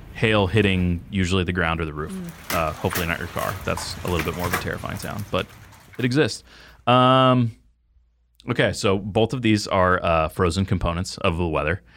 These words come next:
Speaker 1: Uh, snow crunching, you need either a car driving or you need to be walking.
Speaker 2: Mm-hmm.
Speaker 1: Hail happens naturally without any human interaction. And again, if you're talking a little bit more negative interaction,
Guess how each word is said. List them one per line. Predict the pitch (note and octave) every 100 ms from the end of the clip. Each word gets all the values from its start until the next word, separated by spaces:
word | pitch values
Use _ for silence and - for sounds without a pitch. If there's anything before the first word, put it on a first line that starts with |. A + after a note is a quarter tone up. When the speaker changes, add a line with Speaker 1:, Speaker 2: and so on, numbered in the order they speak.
| - - -
Speaker 1:
Uh, | F2+ E2+ E2
snow | - C3+
crunching, | C3+ B2+ B2+ B2 A#2+
you | G#2 G2
need | F#2+ G2 G2 F#2
either | G2+ F#2 E2
a | E2
car | A2 A2
driving | G2 G2+ F#2 F#2 F#2
or | F2+ E2+
you | F2+
need | F#2
to | E2+
be | F2+
walking. | E2 D2+ - E2+ D#2
Speaker 2:
Mm-hmm. | F3+ D#3 F#3 G#3 - - _
Speaker 1:
Hail | - A#2 A2 G#2 G2+ F#2+ - -
happens | G2 F#2 F#2+ F2+
naturally | F2+ F2 F#2+ F2+
without | F2 E2+ F2
any | F#2
human | E2+ F#2 E2+
interaction. | E2 D#2+ D2+ D#2 - D#2+ D#2+ -
And | E2 E2 D#2+ D#2+ D#2 -
again, | - B2+ B2+ A#2+
if | A2+
you're | G#2
talking | A2 G2 G2+ F#2+
a |
little | G2 F2+
bit | F2
more | G2
negative | G#2 F3 C#3+ A#2
interaction, | G#2 G2 F#2 F2+ - F2+ E2+